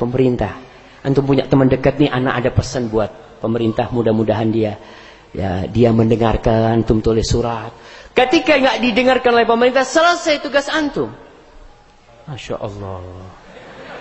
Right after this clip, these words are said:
Intera kemana, jamaah? Iya. Jadi pada hakikatnya tugas kita itu, tugas kita terhadap pemimpin. Pertama, kalau kita melihat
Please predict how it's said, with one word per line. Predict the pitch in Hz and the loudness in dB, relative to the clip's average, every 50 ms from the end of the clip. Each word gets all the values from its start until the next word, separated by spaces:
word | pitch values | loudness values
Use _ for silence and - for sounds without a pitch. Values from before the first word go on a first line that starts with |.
| - - - - - - - - - - 123 | -16 -16 -16 -16 -18 -18 -18 -16 -10 -4 0
Intera | 160 175 165 180 185 190 185 180 | 0 2 2 2 0 0 0 0
kemana, | 185 196 214 220 220 196 139 120 110 | 0 0 2 2 2 2 2 0 0
jamaah? | 101 104 107 110 107 104 98 - - - - - - - - - - - - 622 640 622 622 640 - - - - - - - - - - - - - - - - - - - - - - - - - - - - - - - - | -2 -2 -2 -2 -4 -6 -8 -10 -14 -18 -18 -18 -18 -18 -18 -18 -18 -16 -16 -14 -14 -14 -16 -18 -20 -20 -20 -20 -20 -20 -20 -20 -20 -18 -18 -16 -16 -16 -16 -16 -16 -16 -18 -20 -20 -20 -20 -20 -20 -20 -20 -20 -20 -20 -6 0
Iya. | - 254 240 170 139 - - - - - - - - - - - - - | 2 4 4 4 2 0 -4 -10 -12 -12 -14 -16 -18 -20 -20 -20 -6 -2
Jadi | - 254 320 359 359 | 2 4 4 6 6
pada | 330 311 294 277 | 4 4 4 4
hakikatnya | 277 - 285 269 294 302 285 | 4 2 2 2 2 2 2
tugas | 285 269 214 247 233 - | 2 4 4 2 2 2
kita | 247 254 214 196 160 | 2 2 4 4 4
itu, | 135 117 104 - - | 4 2 2 2 2
tugas | 175 170 190 180 - | 2 2 4 4 4
kita | 214 214 214 | 2 2 4
terhadap | 208 190 196 180 185 | 2 2 2 2 2
pemimpin. | 190 190 190 196 190 185 202 202 208 214 190 - - - - - - - - - - - - - - | 2 2 2 2 2 4 2 2 2 0 -6 -10 -16 -20 -20 -20 -20 -20 -20 -20 -20 -20 -20 -20 -12
Pertama, | - - 156 151 165 165 165 156 | -4 -2 0 0 0 0 0 0
kalau | - 151 147 131 110 | 0 0 0 2 0
kita | 147 143 - 147 139 | -2 -2 0 0 2
melihat | 135 135 135 135 127 143 143 | 2 2 2 2 0 0 -2